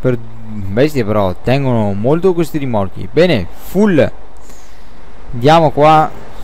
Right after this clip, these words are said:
su strada, aspetta, attacco anche. Allora, due, quattro, sei, otto, dieci, dodici frecce qua ormai abbiamo.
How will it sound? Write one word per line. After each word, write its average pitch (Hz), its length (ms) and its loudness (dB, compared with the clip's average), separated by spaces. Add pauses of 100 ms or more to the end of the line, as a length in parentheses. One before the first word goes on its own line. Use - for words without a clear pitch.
(100)
su 123 120 -4
strada, 139 380 6
aspetta, 131 200 2
attacco 131 460 2
anche. 123 500 4 (560)
Allora, 120 480 6
due, 127 600 2
quattro, 139 580 2
sei, 139 880 2
otto, 135 800 2 (100)
dieci, 131 400 0
dodici 127 460 4
frecce 117 420 2
qua 110 200 2
ormai 104 360 0
abbiamo. 101 420 -4